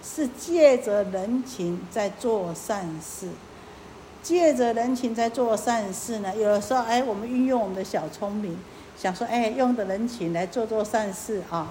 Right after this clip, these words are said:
然后达到我们的目的。可是真正的遇到了利害关系的时候，就变成怎么样？成群结党，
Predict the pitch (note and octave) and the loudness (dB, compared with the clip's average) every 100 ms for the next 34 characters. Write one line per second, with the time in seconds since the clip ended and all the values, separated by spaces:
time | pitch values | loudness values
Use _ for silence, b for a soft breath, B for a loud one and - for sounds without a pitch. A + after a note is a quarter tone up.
0 | E3 F#3 - G3 A3 B3+ G3 F3 F3 F#3 | -6 -6 -2 -2 2 2 2 -2 -4 -4
1 | G#3 A3+ F#3+ G3 G3 B B B - C4+ | -4 -4 -4 -4 -6 B B B 6 8
2 | C4 G#4 D4 - F#4+ F#4 F#4 F4+ F#4 D4 | 8 6 4 6 10 10 8 4 6 6
3 | C#4 D4 E4+ E4+ C#4+ E4 D4+ B3+ A#3 A#3+ | 6 6 6 8 6 6 8 8 6 4
4 | C#4+ B3 A3+ C4+ B3+ G3+ - A#3 A#3+ A#3+ | 4 4 4 6 6 6 6 6 6 2
5 | B3 A#3 A#3 - D#3+ G3 F#3+ E3+ - C4 | 0 2 4 2 2 4 4 4 4 2
6 | C4+ C4+ A3+ A3 F#3 G3+ G3 E3+ B B | 4 4 6 4 2 4 2 0 B B
7 | B B - - - - - A#3 A#3+ C4+ | B B -20 -20 -20 -4 8 10 10 8
8 | D4 D4 - C4 A3 A3 A3+ A3 - G#3+ | 4 2 2 4 6 4 2 -4 -6 0
9 | F#3 F#3 G3 G#3+ G#3+ D#3+ | 2 4 2 2 2 0